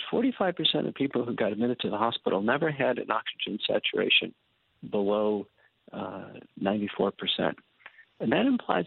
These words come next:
actually a lot of these hospital admissions are, are panic, that people are panicking. Uh, the other thing that's happening is people are going to the hospital for other reasons, and they're getting covid testing and inappropriate covid testing. So someone could come in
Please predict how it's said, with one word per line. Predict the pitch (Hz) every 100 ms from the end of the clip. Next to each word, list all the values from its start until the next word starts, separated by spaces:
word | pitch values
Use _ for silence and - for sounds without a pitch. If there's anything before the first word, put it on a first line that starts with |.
| -
actually | - - 110 -
a | -
lot | 113 156
of |
these | 220 185
hospital | - - - -
admissions | 101 117 123 113 107
are, | - 95 -
are | 101 - -
panic, | 202 165 - - - - _
that | - 95
people | - 143 117
are |
panicking. | 120 - 139 147 - 185 185 _ - - - -
Uh, | 120
the | 120
other | 214 240
thing | 202 160
that's | 143
happening | - 135 143 135
is | 127
people | 180 175
are | -
going | 143 147
to | 131
the |
hospital | 127 135 - 131 120
for | - -
other | 120 110
reasons, | 98 143 147 - 50 - - _ _ _ -
and | 110
they're | 107
getting | 104 113 117 110
covid | - - 110 - - -
testing | 135 - - - - - - - _ -
and | 104 101
inappropriate | 135 147 - 120 - -
covid | 104 95 98
testing. | 143 - 127
So | 107
someone | 104 123 104
could | -
come | - 104
in | 107